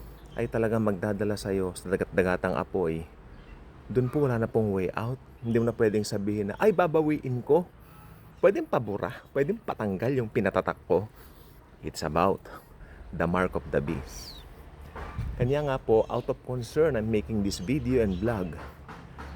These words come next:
If ever, kung sakali, ka nga po natin, kayo po ay naiwan at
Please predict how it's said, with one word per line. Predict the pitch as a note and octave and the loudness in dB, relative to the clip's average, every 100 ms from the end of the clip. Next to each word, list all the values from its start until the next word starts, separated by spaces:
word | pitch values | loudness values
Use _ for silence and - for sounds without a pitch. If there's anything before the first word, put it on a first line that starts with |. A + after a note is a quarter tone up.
| - | -2
If | B3 - - - | 0 0 -4 2
ever, | A3 F#3 B2+ E2 E2 - - - - - - | 4 6 4 4 -2 -12 -16 -18 -18 -12 -4
kung | B2+ | -4
sakali, | G#2+ A2 A#2+ D3 F2 | 0 2 4 6 4
ka | D2 D2+ | 2 0
nga | D2+ | 0
po | C#2+ - | -2 -2
natin, | F#2+ G#2+ - - - - - - - - - - | -2 -4 -6 -8 -12 -16 -20 -16 -14 -14 -12 0
kayo | G2 G2+ | 4 4
po | A2+ F2+ | 6 4
ay | G2+ G2 | 4 2
naiwan | - D#3+ B2+ C#2+ C#2 D2 - - - - - - - - | 0 2 2 0 -4 -10 -14 -16 -14 -14 -14 -16 -16 -10
at | - | -8